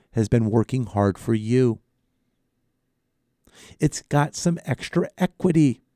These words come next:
You can eliminate the mortgage insurance premium and take it to a conventional loan. That mortgage insurance premium, eliminating it can save you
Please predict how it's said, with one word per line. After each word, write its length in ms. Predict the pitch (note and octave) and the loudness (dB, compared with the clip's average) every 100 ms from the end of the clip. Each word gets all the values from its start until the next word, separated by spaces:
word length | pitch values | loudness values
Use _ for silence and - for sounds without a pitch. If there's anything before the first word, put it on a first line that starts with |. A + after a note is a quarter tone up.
| _ _ _ _ _ _ _ _ _ | _ _ _ _ _ _ _ _ _
You 140 | D3+ C3 | -6 -2
can 180 | D3+ | 0
eliminate 680 | D3+ D3+ D#3+ F#3+ F#3+ D3+ C3+ | 2 0 0 4 4 4 4
the 80 | B2+ | 2
mortgage 420 | A#2 A2 G#2+ A2 | 4 4 4 0
insurance 480 | G#2 G2 - G#2+ G2 | -2 -4 -2 0 -2
premium 460 | - A2 G#2+ B2+ C#3+ | -4 -2 0 2 0
and 100 | C3 | -2
take 240 | A#2+ A2+ | -4 -2
it 80 | C3 | 0
to 120 | D3 | 0
a 40 | |
conventional 760 | A2+ D3+ C3 G#2+ F#2 - A2+ B2 _ _ _ - | 0 0 0 0 0 -2 -4 -4 _ _ _ -8
loan. 500 | D3 D#3+ D#3+ C3 D#2+ _ _ _ _ _ _ _ _ _ _ _ - | 0 2 2 0 -8 _ _ _ _ _ _ _ _ _ _ _ 0
That 160 | C#3 | 0
mortgage 420 | D3 B2+ C3+ C#3 C#3+ | 4 4 4 4 0
insurance 440 | C#3 - C#3 C3 | -2 0 0 0
premium, 480 | - C3 B2+ C3 B2 - _ _ _ _ _ _ - | -2 0 2 0 -2 -10 _ _ _ _ _ _ -2
eliminating 720 | B2 B2 C3+ C#3 C#3+ C#3 C#3+ | 0 2 2 4 4 4 0
it 160 | D3 - _ - | -2 -6 _ -8
can 160 | A#2+ | -6
save 280 | - B2+ A2+ | 0 2 2
you 220 | A#2+ A#2+ | 2 0